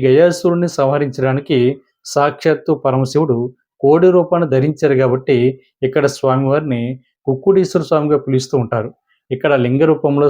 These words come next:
స్వామివారు గర్భాలయంలో కొలువై ఉండి భక్తులకు అయితే దర్శనం అవ్వడం జరుగుతుందండి. మనకి లెఫ్ట్ సైడ్ అమ్మవారు రాజరాజేశ్వరిగా మనకి దర్శనం అవ్వడం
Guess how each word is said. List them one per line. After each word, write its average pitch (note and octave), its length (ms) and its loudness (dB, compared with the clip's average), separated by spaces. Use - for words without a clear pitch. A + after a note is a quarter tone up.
స్వామివారు C3 500 0
గర్భాలయంలో C#3+ 640 2
కొలువై C3 320 2
ఉండి C#3 220 2
భక్తులకు D3+ 440 0
అయితే C#3 140 2
దర్శనం B2+ 240 -4
అవ్వడం C#3 220 0
జరుగుతుందండి. B2 520 0
మనకి C#3 340 0
లెఫ్ట్ B2+ 240 -4
సైడ్ D3+ 240 2
అమ్మవారు C#3+ 560 2
రాజరాజేశ్వరిగా C3+ 880 0
మనకి B2+ 280 -4
దర్శనం B2+ 220 -4
అవ్వడం C3 140 0